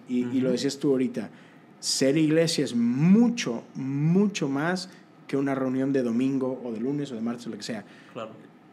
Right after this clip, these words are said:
Speaker 1: Nuestra iglesia va a ser siempre más efectiva fuera de las paredes de la iglesia.
Speaker 2: Al cien por ciento.
Speaker 1: Así que, señores, gracias a todos por, por estar por acá, por escuchar. Emilio, gracias por tu tiempo, vato.
Speaker 2: Gracias, Leo, gracias.
Speaker 1: Este,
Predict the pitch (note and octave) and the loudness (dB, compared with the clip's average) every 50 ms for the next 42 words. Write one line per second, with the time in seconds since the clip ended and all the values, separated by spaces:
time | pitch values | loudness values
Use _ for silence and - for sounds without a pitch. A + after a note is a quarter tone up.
0 | - - - - D3 C3+ C3+ C#3 D3 D#3 D#3 - E3 D#3+ C#3 B2+ C3+ C#3 D3 C#3+ | -20 -12 -8 -4 -2 2 2 4 2 2 0 0 0 0 2 2 2 0 0 0
1 | - - D#3 D3+ D3 D3 - - - - - - - - A#2+ B2+ B2 B2 - C3 | 0 0 0 0 0 -2 -6 -10 -16 -20 -20 -20 -16 -10 -8 -6 -6 -6 -6 -4
2 | C3+ C3 B2 A#2 - - - - - - - - - - D3+ C#3+ D3+ D#3 C#3+ C#3+ | -4 -4 -4 -6 -8 -12 -20 -20 -14 -8 -6 -4 -2 2 2 2 2 2 2 0
3 | C3+ A#2+ C3 B2+ - C#3 - - - - C#3 C3+ C3+ C3 D3 - - - - - | 0 -2 -2 -4 -4 -6 -6 -8 -6 -2 0 0 0 -2 -4 -8 -12 -16 -20 -20
4 | - - - - - - - - - C3+ C3+ C3+ C3 C3 B2+ B2+ A#2+ A#2+ A#2+ A#2+ | -20 -20 -20 -20 -20 -20 -20 -8 -2 2 2 2 2 2 0 0 0 -2 -2 -6
5 | - - - B2 A#2 - - A2 G#2 G2+ G2+ G#2 G2+ G#2 G2 F#2+ F2+ F2+ F#2 - | -8 -12 -10 -10 -10 -8 -8 -8 -6 -6 -6 -6 -6 -6 -8 -8 -8 -10 -12 -14
6 | - - - - - - B2 A#2+ A#2 - - A#2+ A#2 A2+ - B2 - - A#2 A2+ | -14 -16 -18 -20 -20 -16 -14 -14 -14 -14 -14 -14 -14 -12 -14 -14 -14 -12 -14 -14
7 | A2 - - - - - - - - - - C3+ C3+ C3+ C3+ C3+ C3 - - - | -16 -18 -20 -20 -20 -18 -16 -10 -4 -4 -2 0 2 2 2 2 0 -2 -4 -8
8 | - - C#3+ C3 D3 D#3 D3+ D#3 D3+ D#3 D#3 D#3+ D#3 D#3+ - D3+ C#3+ C3 B2+ B2 | -6 -4 -4 -2 -2 -2 -2 -2 0 0 0 0 0 -2 -4 -4 -2 -2 -4 -6
9 | - - C#3 B2 A#2 A#2 A#2 - - D3 C#3+ D3+ D3+ C#3+ D3 - B2+ A#2 A#2 - | -8 -6 -6 -4 -4 -4 -6 -4 -4 -4 -2 -2 -2 -4 -4 -6 -6 -6 -4 -4
10 | D3 D#3 D#3 D3+ C#3 B2 A2 - - - - D3+ D3 D#3 D#3 D#3 - - - - | -4 -4 -4 -4 -6 -8 -8 -10 -10 -6 -4 -2 0 0 0 -2 -6 -10 -20 -20
11 | - - - - - A#2 C#3 C#3 C#3+ D3 C#3 C3+ A2 B2 B2+ C3 C3+ - C#3 - | -20 -20 -18 -10 -6 -2 0 2 2 2 2 0 0 -2 -2 -2 -2 -4 -6 -8
12 | - C#3 B2+ A#2+ A2+ - C#3 C#3+ D3 D3 D3 D3 D3 - - F3 E3+ E3+ A2+ A2 | -8 -10 -10 -8 -6 -4 -2 0 0 0 2 2 0 0 0 0 0 -2 -2 -6
13 | G#2 G#2 G#2 G#2 G#2 G#2 G#2+ A2 - B2+ A2 - - - - - - - - - | -6 -6 -6 -6 -6 -6 -8 -8 -10 -12 -10 -4 -2 -2 -2 -4 -8 -16 -18 -16
14 | - - A#2 B2 A#2+ A#2 - - - - C3 A#2+ A#2 A2+ A2+ A2 G#2 - | -10 -6 -4 -2 -2 -2 -4 -4 -4 -2 -2 0 0 0 -2 -4 -6 -10